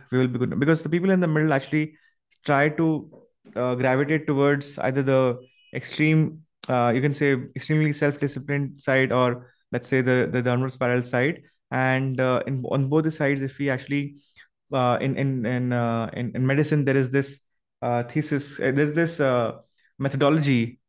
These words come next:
uh, called salutogenesis, right? Which is positive reinforcement. Uh,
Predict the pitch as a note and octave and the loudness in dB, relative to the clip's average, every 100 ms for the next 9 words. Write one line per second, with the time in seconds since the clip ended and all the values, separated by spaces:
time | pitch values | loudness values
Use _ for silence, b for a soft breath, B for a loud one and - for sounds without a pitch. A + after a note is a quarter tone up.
0 | - A#2 A2+ G#2+ G#2+ B2 B2 C3 C3 C#3 | -4 -2 0 0 -2 -2 0 2 0 0
1 | C3 A#2 A#2 G#2+ G2+ C#3+ B2+ B2+ B2 - | 0 -2 -6 -8 -8 -6 -4 -2 -2 -6
2 | b b _ C3 C3+ C3 C#3 E3 C#3 C3 | b b _ 0 2 2 2 4 4 2
3 | A#2+ B2 A#2 B2+ A2+ - _ - - - | 2 0 0 -2 -2 -4 _ -14 -10 -10
4 | - | -10